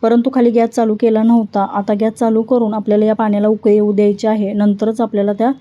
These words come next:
मिश्रणामध्ये सोडा ॲड करायचा आहे. दोन ते तीन मिनिटासाठी पीठ झाकून ठेवलेलं आहे. तुम्हा-, तुमच्याकडे जर वेळ असेल तर तुम्ही अर्ध्या तासासाठी किंवा एका तासासाठी हे पीठ छान असं झाकून ठेवू शकता.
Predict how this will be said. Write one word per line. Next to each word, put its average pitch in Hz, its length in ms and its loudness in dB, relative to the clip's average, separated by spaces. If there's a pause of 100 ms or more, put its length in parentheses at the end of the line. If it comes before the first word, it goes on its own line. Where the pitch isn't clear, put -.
(320)
मिश्रणामध्ये 220 760 0 (160)
सोडा 202 260 0 (140)
ॲड 190 160 -2
करायचा 180 420 -10
आहे. 185 180 -12 (1500)
दोन 240 240 0
ते 277 60 2
तीन 269 220 4
मिनिटासाठी 247 480 2 (100)
पीठ 226 140 0
झाकून 233 360 -2
ठेवलेलं 220 360 -2
आहे. 202 220 -4
तुम्हा-, 214 340 -4 (100)
तुमच्याकडे 247 360 4
जर 269 120 2
वेळ 247 200 2
असेल 220 260 -4
तर 202 80 -4
तुम्ही 220 200 -2
अर्ध्या 208 280 -2
तासासाठी 220 500 -6
किंवा 208 200 -6
एका 208 280 -4
तासासाठी 208 400 -8
हे 208 60 0
पीठ 208 200 -6 (100)
छान 208 160 -2
असं 233 240 -2 (760)
झाकून 220 340 0
ठेवू 202 220 -2
शकता. 196 380 -10